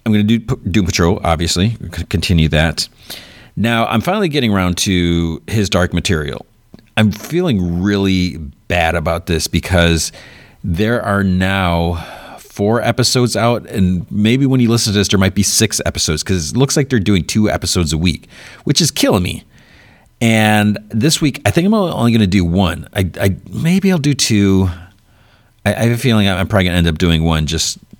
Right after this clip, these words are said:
because of time and everything like that. I don't know if there's interest in the, in the show, 'cause I don't hear a lot of people talking about it. I think it's a cool show.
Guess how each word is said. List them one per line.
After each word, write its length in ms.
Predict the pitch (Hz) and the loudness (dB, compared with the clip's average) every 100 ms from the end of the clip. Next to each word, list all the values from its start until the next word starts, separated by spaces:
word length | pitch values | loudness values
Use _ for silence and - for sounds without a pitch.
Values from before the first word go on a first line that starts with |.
| - | -10
because 260 | 82 98 | -4 0
of 100 | 82 | 0
time 260 | 76 85 78 | 0 -2 0
and 80 | 80 | -2
everything 260 | 78 82 | -4 -6
like 160 | 78 80 | -6 -4
that. 300 | 82 78 - _ - - - _ - - | -4 -4 -6 _ -20 -20 -20 _ -14 -10
I 340 | - - - 104 | -10 -8 -8 -4
don't 180 | 107 127 | -2 0
know 120 | 123 | 0
if 80 | 127 | 0
there's 240 | 123 110 - | 0 -2 0
interest 420 | 113 117 151 - | -2 0 0 0
in 200 | 143 147 | 0 0
the, 100 | 147 | 0
in 140 | 147 | 0
the 60 | 139 | 0
show, 220 | - 143 | 2 0
'cause 140 | - - | 0 -2
I 100 | 131 | 0
don't 180 | 156 147 | 0 2
hear 120 | 147 | 2
a 40 | |
lot 160 | 139 131 | 2 0
of 60 | |
people 200 | 143 131 | 0 -2
talking 340 | 113 110 123 92 | 0 0 0 0
about 160 | 73 | 0
it. 60 | 78 | -2
I 120 | 104 | -2
think 200 | 143 208 | 0 0
it's 120 | 147 101 | 0 -2
a 40 | |
cool 240 | - 107 | 0 0
show. 440 | 87 107 90 80 | 0 0 2 0